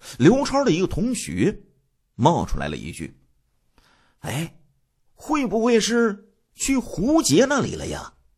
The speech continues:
小情侣如胶似漆的，会不会这样，连班都不上了呀？老刘愣了一会儿说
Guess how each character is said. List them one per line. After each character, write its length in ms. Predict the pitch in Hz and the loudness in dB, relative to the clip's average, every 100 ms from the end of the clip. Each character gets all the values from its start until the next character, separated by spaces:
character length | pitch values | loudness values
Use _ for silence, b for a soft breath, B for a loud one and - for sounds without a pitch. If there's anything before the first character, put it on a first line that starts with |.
| _ _ _ _ _ - B B B B _ _ _ _ _ _ _ | _ _ _ _ _ -16 B B B B _ _ _ _ _ _ _
小 180 | - 143 | 2 4
情 220 | 233 269 | 4 6
侣 120 | 131 | 6
如 200 | 131 247 | 6 6
胶 160 | 277 277 | 4 2
似 180 | 240 220 | 0 -2
漆 260 | - 277 | 0 0
的， 200 | 247 170 - _ _ _ | 0 -2 -8 _ _ _
会 240 | - 302 | 2 4
不 120 | 214 | 4
会 160 | - 233 | 2 2
这 220 | 320 330 | 6 6
样， 300 | 117 87 - _ _ _ _ | 4 0 -10 _ _ _ _
连 220 | - 185 220 | 2 4 6
班 200 | - 202 | 2 4
都 80 | |
不 120 | - - | 0 -2
上 280 | - 117 | -2 -4
了 80 | 78 | -6
呀？ 180 | - - - _ _ _ _ _ _ _ _ - | -14 -18 -20 _ _ _ _ _ _ _ _ -6
老 220 | - 73 | -4 -2
刘 160 | 76 | -2
愣 160 | 82 76 | -4 -4
了 40 | |
一 80 | 69 | -8
会 160 | 76 92 | -8 -8
儿 60 | |
说 260 | 69 - | -2 -4